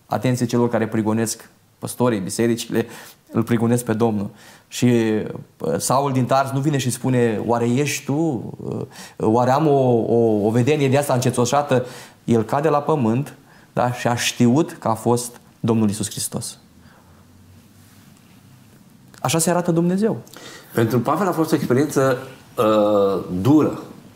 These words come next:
Speaker 2: A suferit din cauza aceasta. A rămas orb câteva până, uh, uh, până Dumnezeu, uh, uh, prin Anania, i-a recăpătat vederea. Deci în momentul a fost o transformare,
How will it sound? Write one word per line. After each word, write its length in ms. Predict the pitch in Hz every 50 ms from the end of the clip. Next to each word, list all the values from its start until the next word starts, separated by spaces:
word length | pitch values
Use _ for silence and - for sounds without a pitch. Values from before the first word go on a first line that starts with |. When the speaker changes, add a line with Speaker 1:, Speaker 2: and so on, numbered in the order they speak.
| - -
Speaker 2:
A 100 | - 104
suferit 640 | - - 107 - - 117 123 165 170 165 - - - 98
din 340 | 92 95 95 92 87 87
cauza 360 | 82 - 101 101 95 82 87 85
aceasta. 340 | 80 - 87 80 - 92
A 40 | 90
rămas 380 | 90 92 98 113 123 113 95 - -
orb 380 | 147 151 151 123 95 82 - -
câteva 340 | 101 92 - 92 87 95
până, 340 | 92 - - 101 101 101 98 - - - - - - - -
uh, 100 | - 95
uh, 880 | 95 95 92 90 90 90 87 85 85 82 - - - 90 90 87 87 80 -
până 140 | - 95 95
Dumnezeu, 260 | 95 98 95 101 117
uh, 80 | 113 110
uh, 640 | - - 107 98 98 92 95 - 92 92 90 90 87 - -
prin 160 | - 92 92
Anania, 520 | 95 95 104 117 117 104 98 95 90 87 87 - - - - _ -
i-a 160 | - 87 90
recăpătat 560 | 90 90 87 - - - 98 92 95 110 104 98
vederea. 440 | 95 - - 101 98 101 95 85
Deci 200 | 82 82 80 -
în 60 | 104 95
momentul 240 | 98 104 120 139
a 40 | 123
fost 160 | 123 131 123
o 40 | 123
transformare, 840 | 113 113 113 107 95 - 104 101 107 120 131 135 139 143 139 139